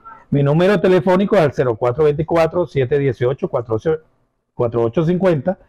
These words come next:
y estamos a la orden. Cualquier inquietud, cualquier pregunta, pues yo le respondería, claro que sí. Estamos abiertos a eso.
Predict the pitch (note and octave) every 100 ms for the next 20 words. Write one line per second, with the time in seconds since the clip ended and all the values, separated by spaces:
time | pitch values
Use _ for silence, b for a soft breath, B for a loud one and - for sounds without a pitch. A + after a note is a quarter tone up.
0 | B B B B E3+ A3+ B3+ D#3+ E3+ F3
1 | F3+ D#3+ C#3 F3+ F3+ C#3+ G2+ - b b
2 | b C3 B2+ - C3 D3+ E3+ F#3+ F3+ F3+
3 | G#3 F#3 B2 _ _ _ A#2+ A#2 C3 C3+
4 | D#3+ D#3+ E3 G3 A#3+ F#3 A#2+ G#2 A#2+ C#3
5 | D3 B2 C#3 A#2 A2+ G3+ A#3 A2+ - A#2+
6 | C#3 C#3 D3 F#3+ G3 G#2+ - _ _ -
7 | A2+ D#3 F#3 F#3 D#3 F3+ G#3+ G3+ D3+ C#3+
8 | C3+ B2 G#2+